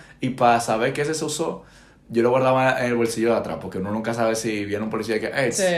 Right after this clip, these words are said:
Speaker 1: que, ¿quién
Speaker 2: sí, sí.
Speaker 1: se ha metido aquí al metro?"
Speaker 2: Ah, bueno, que ese fue otro. <laughs> Yo, yo dije, no, justamente en este de, de Italia. Eh, yo dije, no, vamos a,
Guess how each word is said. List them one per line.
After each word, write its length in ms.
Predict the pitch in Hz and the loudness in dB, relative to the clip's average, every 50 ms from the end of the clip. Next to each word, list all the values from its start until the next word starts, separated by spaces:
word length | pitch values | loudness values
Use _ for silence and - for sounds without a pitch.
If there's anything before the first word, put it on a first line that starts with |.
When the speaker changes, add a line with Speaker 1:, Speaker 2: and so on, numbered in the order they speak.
| 160 165 175 | -2 -4 -4
Speaker 1:
que, 180 | - 117 - - | -4 -4 -4 -2
¿quién 240 | - 117 113 120 | -2 0 0 0
Speaker 2:
sí, 120 | 120 123 - | -2 -4 -6
sí. 60 | - | -8
Speaker 1:
se 100 | - - | -6 -4
ha 20 | 120 | -4
metido 300 | 117 117 113 127 117 107 | -2 -2 -2 -2 -2 -2
aquí 140 | - - 113 | -2 -2 -2
al 100 | 110 107 | -2 -2
metro?" 280 | 113 110 104 - 104 190 | -2 -4 -4 -2 0 2
Speaker 2:
Ah, 100 | 202 202 | 2 4
bueno, 340 | 202 214 214 190 165 165 - - | 4 2 2 0 -2 -6 -8 -4
que 80 | - 185 | 0 0
ese 100 | 185 185 | 0 0
fue 120 | 180 196 | 2 2
otro. 240 | 190 190 202 202 180 | 4 4 4 2 0
<laughs> 20 | 170 | -2
Yo, 60 | 180 175 - - - 185 - - 196 190 | -2 -4 -6 -12 -16 -18 -16 -16 -12 -6
yo 140 | 170 180 | -4 -4
dije, 400 | 190 196 190 202 196 185 185 180 180 | -4 -2 -2 0 2 2 2 2 0
no, 280 | 220 240 233 202 175 170 - 185 175 | 0 -2 -2 -4 -6 -8 -12 -12 -12
justamente 400 | 175 170 190 185 185 190 190 190 | -10 -8 -6 -6 -6 -4 -4 -4
en 60 | 185 | -4
este 180 | 185 185 185 | -6 -6 -6
de, 380 | 175 175 175 170 165 165 160 156 | -4 -4 -4 -4 -4 -6 -6 -8
de 300 | 156 160 151 151 151 151 | -6 -6 -6 -6 -6 -8
Italia. 400 | 147 147 160 151 147 143 147 147 - - - - - - - - - - - | -8 -8 -8 -8 -8 -8 -10 -14 -16 -20 -20 -20 -20 -20 -20 -20 -20 -14 -8
Eh, 240 | 170 180 180 180 180 | -4 -2 -2 0 0
yo 60 | 180 | -2
dije, 180 | 185 190 208 208 | -2 -4 -4 -4
no, 140 | 220 247 220 | -2 -2 0
vamos 220 | 196 202 208 208 | 0 0 0 -2
a, 220 | 208 208 202 190 | -2 -2 -2 -4